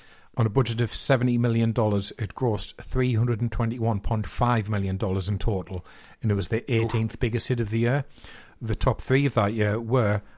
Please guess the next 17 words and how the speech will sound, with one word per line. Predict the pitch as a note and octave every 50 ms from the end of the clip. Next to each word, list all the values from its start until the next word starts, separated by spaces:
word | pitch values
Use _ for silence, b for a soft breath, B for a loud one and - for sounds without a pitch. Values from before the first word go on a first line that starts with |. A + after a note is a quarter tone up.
| b b - -
Ice | C3 B2+ B2 - -
Age: | B2 A#2+ A2 - -
Dawn | - B2 A#2+ A#2+
of | A2+ G2+
the | G#2+
Dinosaurs, | G#2+ A2+ G2+ G2+ F2+ - - G#2 G2 G2+ G2+ - - B B B B B B B B B
Harry | - - B2+ C3 B2
Potter | - - B2+ A#2+ B2 C3
and | B2 A#2 A2+ A2
the | G2+
Half-Blood | - - B2+ A#2 - - - A#2+ G#2+ -
Prince, | - - A2 G#2 G2+ - - b b b b b
and | A#2+ G#2 G2+ - - - -
Avatar | G#2+ - - G#2 - A#2 G#2+ G2+ G#2 - -
as | G#2 F#2+ E2+
number | F#2+ F#2 F#2+ G2 F#2+ F#2 F#2+
one. | E2+ F2 F#2 F#2 G2